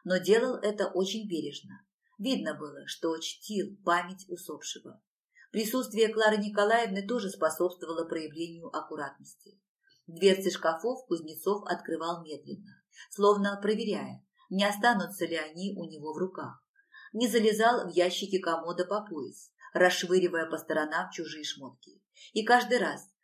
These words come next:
прежде чем начать, просил подойти Клару Николаевну, которая внимательно следила за каждым его движением. "Посмотрите, пожалуйста, не замечаете ли здесь чего-то необычного?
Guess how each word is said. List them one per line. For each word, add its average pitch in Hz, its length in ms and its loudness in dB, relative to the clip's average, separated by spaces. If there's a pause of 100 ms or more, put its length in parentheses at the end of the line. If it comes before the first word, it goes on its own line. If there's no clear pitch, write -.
(120)
прежде 202 360 4
чем 185 380 0
начать, 180 500 -2 (320)
просил 190 500 4
подойти 160 520 0
Клару 165 400 0
Николаевну, 175 720 -4 (320)
которая 170 440 4
внимательно 196 640 -4
следила 175 680 -4
за 170 200 -2
каждым 160 460 -4
его 156 240 -6
движением. 151 600 -8 (720)
"Посмотрите, 180 600 2
пожалуйста, 131 640 -8 (480)
не 202 140 4
замечаете 208 800 2
ли 156 160 -4
здесь 190 480 0
чего-то 160 560 0
необычного? 185 880 -6